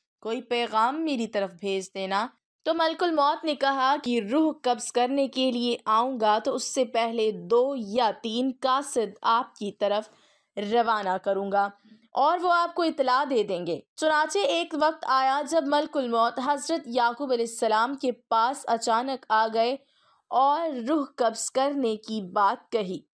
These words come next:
तो याकूब अलैहिस्सलाम ने फरमाया कि तुमने तो मुझसे कहा था कि मैं कोई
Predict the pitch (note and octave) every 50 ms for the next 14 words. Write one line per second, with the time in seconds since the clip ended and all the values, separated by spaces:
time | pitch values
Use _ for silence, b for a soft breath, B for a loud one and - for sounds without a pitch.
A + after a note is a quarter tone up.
0 | _ - A#3+ A#3+ B3 B3 A#3 B3 B3+ - D#4+ E4+ E4 E4 D#4 D#4 - D4 C4+ C4
1 | C#4 C#4+ D4+ C#4+ C4+ C4 C4+ C4 C4 C4 B3 B3 A#3+ A#3+ C4 D4+ D4 - C#4 A#3
2 | - - D4 E4 F4+ F#4+ F#4+ F#4 D4 D4+ C4 A#3+ A3 G#3+ - - G3+ F#3 - -
3 | G3+ G3+ G3+ G3 G3+ A3 G#3+ A#3 C#4 - b b b b b b b b - A#3+
4 | A#3 A#3+ A#3+ A#3+ C4 B3+ B3+